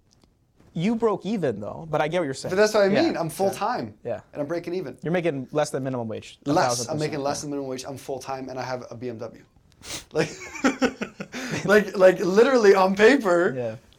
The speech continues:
Speaker 2: I'm a failure. But
Speaker 1: Yeah.
Speaker 2: what I'm saying is we've literally,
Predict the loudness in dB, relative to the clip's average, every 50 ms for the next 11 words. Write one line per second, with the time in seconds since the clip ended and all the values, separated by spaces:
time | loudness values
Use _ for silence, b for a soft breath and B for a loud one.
0 | _ _ _ _ _ _ 0 2 2 2 2 2 4 4 4 6 4 4 2 0
1 | -4 -10 _ _ _ _ b b b b b -2 0 2 4 4 4 2 0 -2
2 | -2 0 0 0 0 0 -2 -2 -6 -8 -4 -2 -2 -2 -2 -4 -6 -6 -6 -2
3 | 0 2 2 2 2 2 2 0 0 -2 -6